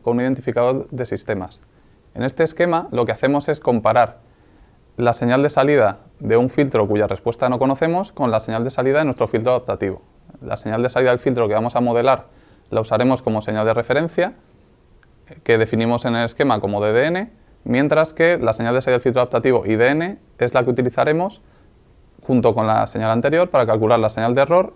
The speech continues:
que es la que intentaremos minimi-, minimizar a través del ajuste de los coeficientes del filtro adaptativo. En este caso, en el enunciado, nos dan ya la respuesta al impulso del filtro que queremos modelar. Y además nos dan información acerca de la señal de entrada, la X D N,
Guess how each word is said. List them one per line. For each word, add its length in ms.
que 100
es 80
la 140
que 260
intentaremos 760
minimi-, 360
minimizar 640
a 100
través 500
del 200
ajuste 360
de 60
los 160
coeficientes 500
del 120
filtro 240
adaptativo. 400
En 140
este 220
caso, 220
en 40
el 60
enunciado, 560
nos 220
dan 220
ya 120
la 280
respuesta 420
al 60
impulso 400
del 100
filtro 320
que 220
queremos 320
modelar. 400
Y 80
además 320
nos 100
dan 140
información 520
acerca 320
de 80
la 100
señal 260
de 80
entrada, 340
la 120
X 180
D 100
N, 240